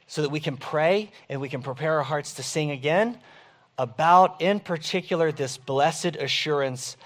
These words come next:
in the foretaste of glory divine. Our Father in heaven, we do come to you now at this point in our service, and we, we ask that you would do what only you can, that you would take the, the seeds of truth which have fallen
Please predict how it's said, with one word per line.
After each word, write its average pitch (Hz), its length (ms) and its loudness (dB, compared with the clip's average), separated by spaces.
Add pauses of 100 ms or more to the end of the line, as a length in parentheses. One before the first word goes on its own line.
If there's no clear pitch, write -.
(180)
in 117 100 -8
the 107 100 -6
foretaste 135 800 -4
of 107 120 -10
glory 117 320 -2
divine. 104 520 -6 (320)
Our 127 80 -8
Father 156 380 4
in 147 80 0
heaven, 127 420 -4 (280)
we 143 120 -6
do 160 160 -2
come 151 240 -4
to 151 140 -10
you 123 120 -6
now 127 220 0
at 120 100 -2
this 131 140 -8
point 139 260 -4
in 123 40 0
our 113 80 -2
service, 117 500 -4
and 110 100 -6
we, 110 140 -8 (320)
we 139 160 -6
ask 131 420 0
that - 160 -8
you 139 220 -4
would 175 160 0
do 156 120 0
what 139 200 0
only 156 320 2
you 139 180 -6
can, 156 460 -2 (260)
that - 100 -14
you 143 140 -6
would 151 140 -2
take 151 380 -4
the, 113 200 -2 (300)
the 113 80 -10
seeds 180 720 -6
of 147 200 -4
truth - 600 -6 (100)
which 120 200 -10
have 117 120 -4
fallen 156 640 2